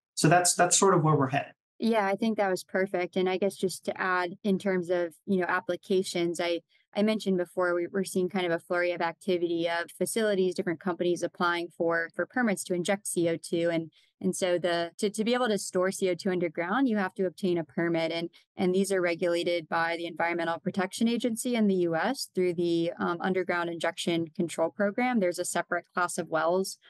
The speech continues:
Speaker 2: for C O two injection, and that's separate for, from, you know, existing classes of wells for injecting wastewater and injecting,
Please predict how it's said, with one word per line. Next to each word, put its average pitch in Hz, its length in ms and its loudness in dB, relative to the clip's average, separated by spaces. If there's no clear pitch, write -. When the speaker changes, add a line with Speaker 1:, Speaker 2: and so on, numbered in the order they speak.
Speaker 2:
for 180 160 0
C 175 240 0
O 170 80 0
two 165 220 -4
injection, 220 500 0
and 196 100 2
that's - 240 -4
separate 180 460 -2
for, 175 260 -2
from, 180 300 0
you 190 140 2
know, 170 100 2
existing 196 480 0
classes 185 400 -4
of 175 80 -2
wells 170 280 0
for 175 120 -4
injecting 170 480 -2
wastewater 170 640 0
and 170 140 -8
injecting, 170 760 0